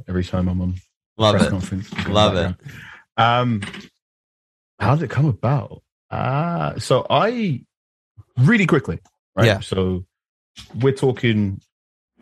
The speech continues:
Speaker 1: Marcus Rashford scores a hat trick against R B Leipzig in the Champions League, and I'm on social media going, "Oh man, I love Marcus Rashford. He's amazing."
Speaker 2: <laughs>
Speaker 1: Uh, and I have no idea that in two to three weeks, I'll be contacted being told,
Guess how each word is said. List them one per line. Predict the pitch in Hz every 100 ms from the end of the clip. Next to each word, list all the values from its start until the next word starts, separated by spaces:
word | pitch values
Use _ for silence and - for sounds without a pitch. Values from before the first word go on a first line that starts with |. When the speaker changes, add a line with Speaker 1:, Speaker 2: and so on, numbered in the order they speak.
| _ _ _ _ _ _ -
Speaker 1:
Marcus | 123 - 104
Rashford | 113 -
scores | 101 117 95
a | 90
hat | 90 95 -
trick | 95
against | - 92 -
R | 95
B | 90
Leipzig | 92 90 -
in | 87
the | 87
Champions | 98 92 90
League, | 85 85 92 _ _ _ _ _ _ -
and | 92
I'm | 90 90 - - _ _ _
on | 107 98 92
social | 80 101 92 98
media | 90
going, | 87 85
"Oh | 101 95
man, | 95 92
I | 110
love | 160 113
Marcus | 87 - 80
Rashford. | 80 87 98
He's | 131
amazing." | 127 151 120 87 185
Speaker 2:
<laughs> | - 151 - 95 - _ _ _
Speaker 1:
Uh, | 98 -
and | 113
I |
have | 107 104
no | 120 123 113
idea | 104 107 98 87 -
that | 92 90 - _ _
in | 107 87 -
two | - 110
to | 98
three | 104 98
weeks, | 90 85 - - - _ _ _ _ _
I'll | 98 95
be | 90 92
contacted | 101 92 90 - 90 92 _ _ -
being | 98 92
told, | 95 90 87